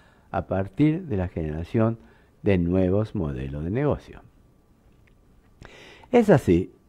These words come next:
que cada ciclo tiene un impacto creciente en la estructura productiva. La digitalización de la producción resulta en un impacto combinado tanto en la estructura de costo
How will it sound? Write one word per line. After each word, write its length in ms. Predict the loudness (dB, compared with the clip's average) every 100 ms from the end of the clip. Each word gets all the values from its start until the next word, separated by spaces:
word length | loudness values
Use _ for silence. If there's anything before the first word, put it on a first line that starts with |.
| _
que 200 | 0 2
cada 260 | 4 4 2
ciclo 480 | 0 0 0 -4 -4
tiene 300 | -2 2 4
un 100 | 4
impacto 520 | 2 0 -2 0 -2
creciente 840 | -2 -2 0 0 0 -2 -2 -2 -2
en 120 | -2
la 80 | -2
estructura 560 | -4 -6 0 4 2
productiva. 640 | 0 -4 -4 -8 -10 -12 -20 _ _ _ _ _ -20 -12 4
La 220 | 8 8
digitalización 1000 | 8 2 2 2 2 2 0 0 0 4
de 80 |
la 100 | 2
producción 600 | 2 0 -4 -2 0 0
resulta 680 | 0 -2 0 2 2 0 -10 -8
en 160 | -2 2
un 140 | 4
impacto 680 | 2 2 2 2 -2 -14 -14 _ _ -2
combinado 720 | 0 2 0 2 2 0 -4 -12 _ -20 -20 -20 _ 6
tanto 260 | 8 8
en 60 | 6
la 60 | 4
estructura 420 | 2 -2 4 6
de 140 | 6
costo 500 | 6 4 4 -2 -4